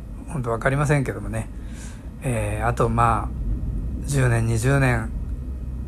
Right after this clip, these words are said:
車を楽しめたらいい、いいのかなっていうふうにね、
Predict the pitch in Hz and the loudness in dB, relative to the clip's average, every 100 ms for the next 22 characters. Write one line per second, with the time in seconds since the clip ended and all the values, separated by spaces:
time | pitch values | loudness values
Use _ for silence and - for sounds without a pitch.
0 | - - - 127 127 120 - - - - | -6 -6 -2 2 2 2 -2 -6 -6 -6
1 | - 156 135 135 117 113 123 123 - - | -2 -2 0 0 2 0 0 0 -2 -2
2 | 139 120 113 120 156 - 131 117 110 110 | 0 2 2 2 2 2 2 2 0 -2